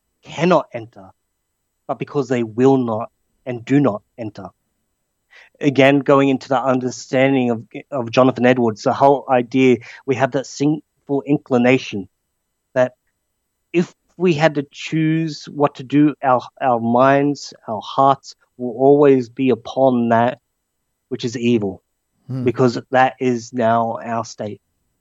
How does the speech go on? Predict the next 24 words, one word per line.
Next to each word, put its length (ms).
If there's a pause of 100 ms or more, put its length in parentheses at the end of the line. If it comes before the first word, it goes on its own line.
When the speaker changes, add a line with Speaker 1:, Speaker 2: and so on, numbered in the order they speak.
(140)
Speaker 2:
Yep. 160 (160)
Speaker 1:
So 180
i-, 40 (200)
if 80
that's 220
the 100
case, 480
then 240 (420)
there's 220
no 240
way, 580 (440)
even 180
understanding 580
that 140
we 160
have 240
this, 260 (240)
we, 180
we 120
have 140
this 160
dilemma, 500
this, 160 (320)
this, 420